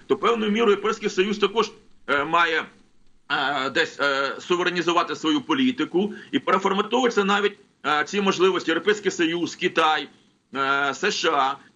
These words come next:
Тому що, ще раз наголошую, криза — це не недовиробництво, це перевиробництво. Тому що якщо навіть ці всі фабрики приїдуть в Америку, то їм треба буде продавати з-, назовні. Назовні будуть продавати. Якщо країни стали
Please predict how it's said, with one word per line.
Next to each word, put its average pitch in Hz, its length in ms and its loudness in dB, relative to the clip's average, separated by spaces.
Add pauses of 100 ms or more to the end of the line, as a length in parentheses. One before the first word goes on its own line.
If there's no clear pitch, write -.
Тому 170 220 -4
що, 202 240 2
ще - 160 -2
раз 160 180 0
наголошую, 143 580 -2
криза — 170 520 0 (240)
це 185 220 0
не 208 200 -2
недовиробництво, 170 1000 -2
це 202 180 0
перевиробництво. 156 1300 -2 (360)
Тому 165 200 0
що 185 180 2
якщо 180 260 0
навіть 202 240 0
ці 190 100 -12
всі 196 160 -2
фабрики 170 480 0
приїдуть 175 520 -2
в 135 80 2
Америку, 170 580 0 (280)
то 160 80 0
їм 196 100 2
треба 202 280 2
буде 185 240 0
продавати 190 640 0
з-, 143 200 -10
назовні. 156 960 -2 (520)
Назовні 180 560 0
будуть 156 180 -6
продавати. 151 440 0
Якщо 131 220 0
країни 190 400 0
стали 175 340 0